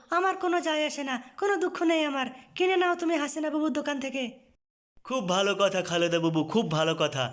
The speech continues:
Speaker 2: তাহলে হাসিনা বুবু বলো, টমেটো ক টাকা কেজি, কত করে টমেটো বিক্রি করছো তুমি?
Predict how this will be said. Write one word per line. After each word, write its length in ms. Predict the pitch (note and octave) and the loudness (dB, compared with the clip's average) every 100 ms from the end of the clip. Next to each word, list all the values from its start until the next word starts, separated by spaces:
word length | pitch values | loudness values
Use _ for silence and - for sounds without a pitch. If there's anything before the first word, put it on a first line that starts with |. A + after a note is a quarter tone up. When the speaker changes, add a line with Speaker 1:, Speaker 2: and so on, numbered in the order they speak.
| - - | -8 -4
Speaker 2:
তাহলে 240 | E3 F#3 G#3 | -2 0 0
হাসিনা 360 | F#3 F#3+ A3+ A3 | -2 -2 -2 0
বুবু 200 | G#3+ A3+ | 0 2
বলো, 300 | G#3 G#3+ G3 - - - - | 4 4 0 -2 -10 -10 0
টমেটো 340 | F#3 G#3 G#3 | 2 2 0
ক 80 | A#3 A3 G#3+ | 2 2 4
টাকা 200 | A3 G#3+ | 0 0
কেজি, 340 | G#3+ F#3+ F#3 D#3+ - - | 0 -2 -2 -6 -8 -4
কত 200 | F#3+ G3 A3+ | 0 2 2
করে 240 | - A#3 | 2 2
টমেটো 340 | A3+ G#3+ G#3+ G#3 | 2 0 0 0
বিক্রি 280 | G#3+ - | 0 -2
করছো 260 | G#3 G3 F#3+ | 0 -2 -2
তুমি? 240 | F3+ F#3+ | 0 2